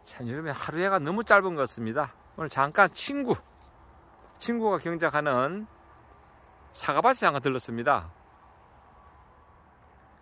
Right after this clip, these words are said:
아, 이게 사과가 보면요, 진짜 손이 많이 가는 겁니다. 이게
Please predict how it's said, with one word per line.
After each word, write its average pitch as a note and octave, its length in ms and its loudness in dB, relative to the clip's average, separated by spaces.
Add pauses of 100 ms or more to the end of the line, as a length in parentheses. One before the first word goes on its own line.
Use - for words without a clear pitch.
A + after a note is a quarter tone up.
(2000)
아, - 280 -10
이게 C3 120 -12
사과가 A#3 400 -4
보면요, E3 720 -2
진짜 A#3+ 320 -2
손이 B3 320 -4
많이 D3 240 4
가는 C#3 220 2
겁니다. A#2 840 2
이게 D#3 560 2